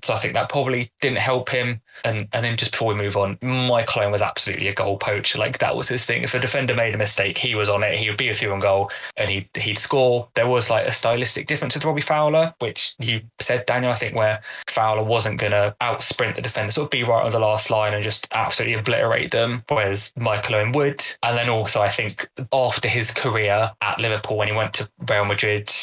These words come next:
and then after a year went to Newcastle, I think you'd also have to look at the team that he was in and the players that he had in terms of his scoring record. The, yes, the injuries had sort of probably started to get to him at that point, and he was getting injured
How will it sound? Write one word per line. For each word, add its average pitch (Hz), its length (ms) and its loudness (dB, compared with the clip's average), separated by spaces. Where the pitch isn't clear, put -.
and 107 120 -2
then 101 340 -2
after 104 280 0
a - 20 -4
year 98 160 -4
went 101 200 -4
to - 120 -6
Newcastle, 131 880 -2
I 110 120 0
think 107 440 -4
you'd 110 220 -2
also 107 240 -2
have 110 220 -2
to 127 80 -2
look 127 260 -2
at 120 260 0
the 131 160 -2
team 131 480 0
that - 100 0
he 135 200 0
was 135 180 0
in 147 380 0
and 127 140 0
the 123 60 0
players - 180 0
that 131 120 0
he 135 60 0
had 131 300 0
in 120 120 -2
terms 117 260 0
of 117 60 -4
his 117 120 0
scoring 127 360 2
record. 135 560 0
The, 113 80 -2
yes, 120 380 0
the 117 140 0
injuries 107 360 0
had 107 120 -2
sort 117 200 -2
of - 60 -14
probably 135 320 2
started 101 340 2
to - 80 0
get 110 220 -2
to 110 80 -2
him 98 80 0
at 101 40 0
that - 140 -2
point, 104 200 2
and 107 60 0
he 101 60 0
was 104 120 -2
getting 104 240 -2
injured 104 360 -2